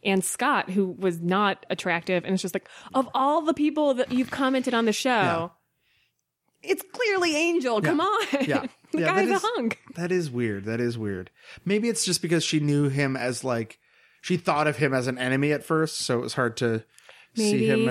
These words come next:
Speaker 2: as
Speaker 1: Or may-, I mean, I always guess I kind of assumed that, like,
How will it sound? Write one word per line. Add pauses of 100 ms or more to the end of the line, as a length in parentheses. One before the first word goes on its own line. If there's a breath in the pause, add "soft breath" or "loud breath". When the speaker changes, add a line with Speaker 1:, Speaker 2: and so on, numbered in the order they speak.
(100)
Speaker 2:
as
Speaker 1:
Or
may-,
I
mean, (120)
I
always
guess
I (120)
kind
of
assumed
that,
like,